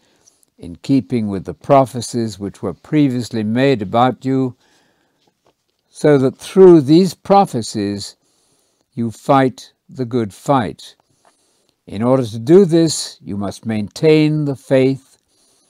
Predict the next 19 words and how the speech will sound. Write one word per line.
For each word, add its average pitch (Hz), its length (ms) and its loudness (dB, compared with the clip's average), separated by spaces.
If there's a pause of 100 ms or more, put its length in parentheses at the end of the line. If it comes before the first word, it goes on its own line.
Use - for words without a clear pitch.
(400)
and 110 200 -4
a 117 60 -2
good 101 380 -8
conscience. - 840 -6 (840)
Some 175 380 2
have 175 260 -2
rejected 143 760 0
these 76 600 -12 (840)
and 95 240 -10
have 107 180 -6
shipwrecked - 880 -6
the 104 120 -8
faith. 123 580 -4 (680)
Hymenaeus 143 1120 0 (240)
and 90 160 -10
Alexander 131 1000 0 (920)
are 92 180 -4
among 131 360 0
them 135 360 -6